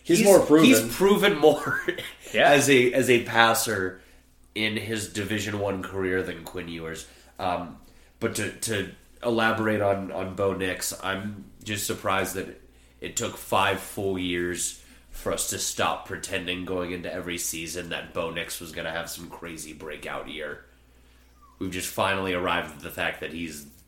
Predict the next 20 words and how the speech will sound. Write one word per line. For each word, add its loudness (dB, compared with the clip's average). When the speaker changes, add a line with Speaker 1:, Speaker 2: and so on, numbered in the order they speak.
Speaker 2:
just -6
terrible. -10
Speaker 1:
Yeah, -6
he -12
went -12
to -18
the -12
Pac-twelve. -6
That's -20
what -8
all -8
the -20
terrible -10
players -16
do. -16
Speaker 2:
We -10
did -10
go -4
to -2
Oregon, -8